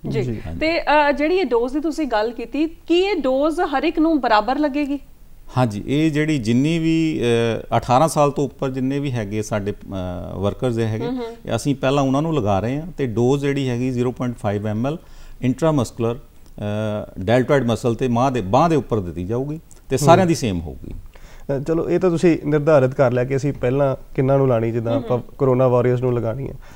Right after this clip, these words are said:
Speaker 3: ਹਾਂਜੀ।
Speaker 2: ਲੇਕਿਨ ਜੇ ਆਮ ਪਬਲਿਕ ਦੀ ਗੱਲ ਕਰੀਏ, ਤਾਂ ਕਿਹੜੇ-ਕਿਹੜੇ ਲੋਕ ਹੈ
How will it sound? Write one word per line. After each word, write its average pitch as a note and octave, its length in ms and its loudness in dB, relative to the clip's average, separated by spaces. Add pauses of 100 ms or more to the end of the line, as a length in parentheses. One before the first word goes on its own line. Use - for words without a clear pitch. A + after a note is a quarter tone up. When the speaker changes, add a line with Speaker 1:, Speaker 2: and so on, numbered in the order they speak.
Speaker 3:
ਹਾਂਜੀ। E2 240 -6
Speaker 2:
ਲੇਕਿਨ D#3 200 2
ਜੇ F3+ 80 6
ਆਮ E3+ 280 8
ਪਬਲਿਕ F3 380 0
ਦੀ E3+ 140 2
ਗੱਲ B2 180 4
ਕਰੀਏ, A2+ 360 -2 (360)
ਤਾਂ F#3 180 2
ਕਿਹੜੇ-ਕਿਹੜੇ G3 560 4
ਲੋਕ D#3+ 340 2
ਹੈ C#3+ 280 2